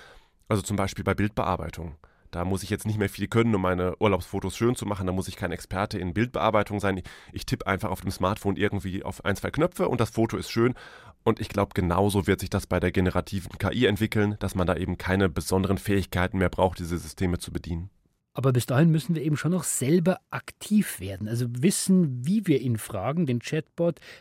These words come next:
Speaker 2: wie wir ihn wirklich dazu kriegen, dass er so antwortet, wie wir das wollen. Vom Inhalt, aber auch vom Ton her. Vielen Dank für diese Einblicke in die aktuelle Welt der Chatbots,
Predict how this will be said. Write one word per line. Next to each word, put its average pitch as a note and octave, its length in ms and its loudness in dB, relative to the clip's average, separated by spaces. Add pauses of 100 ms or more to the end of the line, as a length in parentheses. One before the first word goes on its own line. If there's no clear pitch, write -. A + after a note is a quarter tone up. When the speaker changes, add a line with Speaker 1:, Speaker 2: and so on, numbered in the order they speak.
Speaker 2:
wie G3+ 220 4
wir G3 100 6
ihn E3 100 4
wirklich F3 240 0
dazu E3 340 -2
kriegen, G3 340 0
dass D3 120 2
er D3 60 4
so F3 260 4
antwortet, E3 640 2
wie B2+ 140 0
wir E3 160 6
das D3 260 -2
wollen. A#2 300 6 (380)
Vom G#2+ 220 -8
Inhalt, F#3 520 6
aber A#2 220 -4
auch A2 100 -8
vom C#3 180 -4
Ton A2+ 280 2
her. G2+ 220 -2 (380)
Vielen D3 160 4
Dank F3+ 220 4
für F#3 100 -2
diese D#3 220 0
Einblicke E3 520 -2
in D3+ 140 -2
die C#3+ 220 -6
aktuelle B2+ 460 -4
Welt B2+ 260 -4
der A2 80 -6
Chatbots, - 1080 -6